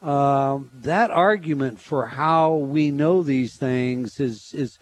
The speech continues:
has, has existed for, for some time. But the actual mechanic is what, if I understand you correctly, the actual mechanic for it is what you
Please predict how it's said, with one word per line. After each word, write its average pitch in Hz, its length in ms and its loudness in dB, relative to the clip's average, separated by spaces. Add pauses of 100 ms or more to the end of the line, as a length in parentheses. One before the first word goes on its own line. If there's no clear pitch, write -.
(240)
has, 147 220 -4
has 139 160 -8
existed 147 800 0
for, 143 440 -2
for 151 200 -4
some 185 300 -2
time. 151 500 -2 (320)
But - 160 0
the 165 120 0
actual 208 440 2
mechanic 175 880 -2
is 139 180 -4
what, 160 200 2 (400)
if 143 120 -4
I 165 140 2
understand 190 460 0
you 156 100 2
correctly, 139 480 -2
the 160 80 0
actual 240 400 0
mechanic 160 800 -2
for 127 320 0
it 123 80 -4
is 120 160 -8
what 135 260 -2
you 165 420 4